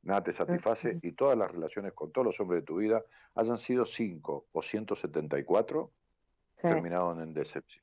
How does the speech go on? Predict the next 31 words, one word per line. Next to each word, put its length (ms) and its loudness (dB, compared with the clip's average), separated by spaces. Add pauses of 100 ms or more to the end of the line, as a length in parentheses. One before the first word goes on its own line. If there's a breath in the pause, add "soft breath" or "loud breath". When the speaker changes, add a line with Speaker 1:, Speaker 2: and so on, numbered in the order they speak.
(100)
Speaker 1:
terminaron 540 0
en 80 -8
decepción. 600 -6 (920)
Speaker 2:
Sí, 80 4 (220)
puede 300 0
ser. 180 -6 (1300)
Speaker 1:
No, 140 0
no, 220 0
espera 200 0
un 40 -2
poquitito, 380 -4
mirá. 200 -8 (680 soft breath)
Yo 100 4
ahora 100 6
cuando 160 2
termine 280 -4
con 140 -4
vos 120 4
voy 140 2
a 40 2
ver 80 0
un 100 -8
poco 180 -4
de 60 -6
televisión 720 2
para 120 -4
bajar 260 -4
un 100 -8
poco, 400 0
¿viste? 200 -6
Porque 300 -10